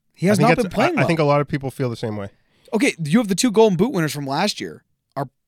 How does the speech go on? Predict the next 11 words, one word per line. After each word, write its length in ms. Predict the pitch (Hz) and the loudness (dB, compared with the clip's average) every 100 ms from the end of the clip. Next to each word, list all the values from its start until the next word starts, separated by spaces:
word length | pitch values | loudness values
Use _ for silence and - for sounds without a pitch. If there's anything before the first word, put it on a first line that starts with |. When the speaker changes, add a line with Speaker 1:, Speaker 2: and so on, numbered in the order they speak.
| _ _ - 143 | _ _ -10 0
Speaker 1:
arguably 560 | 208 208 160 127 120 | 0 2 -2 -2 0
on 80 | 107 | 0
the 60 | 104 | 0
Speaker 2:
Dog 40 | |
Speaker 1:
top 160 | 151 143 | -2 -2
Speaker 2:
shit. 40 | 165 | -4
Speaker 1:
four 140 | 147 | -6
teams, 440 | - 165 226 - 123 | -4 -4 -4 -8 -10
the 160 | 123 | -8
worst 360 | 127 139 151 - | -4 -2 -4 -6
players. 340 | 147 120 - | -8 -10 -10